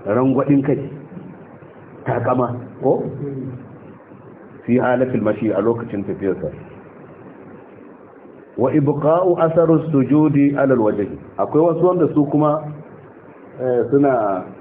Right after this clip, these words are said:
Speaker 1: kamar kwakwarza ne ko bakanta abin nan kwakwarza ne wasu suka su saboda kawai goshin su. Saboda a gane cewa su masu sallar dare ne.
Speaker 2: Mm.
Speaker 1: Ko mutum ya dan kwakwarza ne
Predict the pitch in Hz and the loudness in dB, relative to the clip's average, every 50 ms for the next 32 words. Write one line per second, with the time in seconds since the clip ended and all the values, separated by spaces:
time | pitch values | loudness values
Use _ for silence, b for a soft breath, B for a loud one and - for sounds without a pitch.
0 | - - 113 120 131 - - - 143 143 - 160 156 143 139 139 120 107 92 82 | -6 -2 0 0 0 0 -2 -4 -2 0 0 0 2 2 2 2 2 0 -2 -2
1 | 78 - - - - 131 123 - - - 160 - 139 127 113 113 107 95 - 92 | -4 -8 -10 -4 0 0 0 2 0 -2 0 0 0 0 0 0 0 0 0 0
2 | 107 123 123 113 - - 120 117 - - 151 139 131 135 120 117 113 98 95 95 | -2 -2 -2 -2 -2 -2 -4 -4 -2 -2 -2 0 2 0 2 2 0 0 0 -2
3 | 113 107 104 - 98 92 - - - 123 127 - - 98 92 - - 127 123 113 | -4 -6 -4 -2 -2 -2 -2 -2 -2 2 2 2 2 2 -2 0 0 2 2 2
4 | 95 80 - - - - - - - - 90 92 110 110 107 117 123 123 120 123 | 2 0 -4 -8 -16 -18 -18 -18 -16 -12 -6 -2 -2 0 0 2 2 0 0 -2
5 | 117 113 - - - - - - - - - - - - - - - - - - | -6 -10 -12 -14 -20 -20 -20 -20 -20 -20 -20 -20 -20 -20 -20 -20 -20 -20 -20 -20
6 | - - - - - - - 117 117 113 107 107 104 104 98 104 117 117 113 113 | -20 -20 -20 -20 -20 -10 -4 -2 0 0 2 2 0 0 2 2 2 2 2 0
7 | 104 113 110 101 95 95 95 - 113 117 117 117 101 - - - - 104 101 101 | 0 0 2 2 2 2 0 0 0 0 0 0 -2 -2 -6 -6 -4 -2 -2 -2
8 | 98 82 78 92 90 92 90 82 - - - - - - - 143 139 143 139 135 | -2 -2 0 -2 0 -2 -2 -4 -8 -12 -14 -18 -18 -16 -12 -10 -10 -8 -8 -8
9 | 127 - - - - - - - - - - - - - - - - - - - | -10 -10 -12 -16 -20 -20 -20 -20 -20 -20 -20 -20 -20 -20 -20 -20 -20 -20 -20 -20
10 | - - - - - - - - - - - - - - - - 113 151 165 123 | -20 -20 -20 -20 -20 -20 -20 -20 -20 -20 -20 -20 -20 -12 -4 -2 -2 -2 0 -2
11 | 117 120 131 123 117 - 117 110 113 117 117 117 - 131 127 123 120 113 104 107 | -2 0 2 2 2 2 0 -2 0 -2 -2 -2 -2 -2 2 2 2 4 4 4
12 | 107 104 98 90 | 4 4 2 0